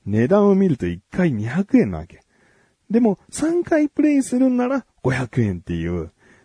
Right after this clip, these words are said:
まあまあまあ、三回やる方がお得なクレーンゲーム機なんですね。でも、一回二百円って高いね。えー、まあ、三回五百円だけど、基本一回二百円だから、一回二百円高いな。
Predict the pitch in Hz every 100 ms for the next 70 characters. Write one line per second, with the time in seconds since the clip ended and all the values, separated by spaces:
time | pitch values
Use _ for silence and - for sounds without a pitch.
0 | _ 104 123 131 123 120 120 104 - -
1 | _ _ _ - 104 104 98 101 101 104
2 | 92 78 - 98 95 92 92 90 87 -
3 | _ - _ 104 92 92 92 90 90 -
4 | - _ _ - 90 80 78 - 101 104
5 | 98 90 98 104 _ 135 139 147 165 202
6 | 208 208 196 208 180 175 - _ _ _
7 | _ 131 135 135 131 135 135 135 220 190
8 | 190 208 170 117 107 - 147 160 143 -
9 | 151 139 139 127 92 92 107 139 - -
10 | 190 190 202 233 233 220 226 220 208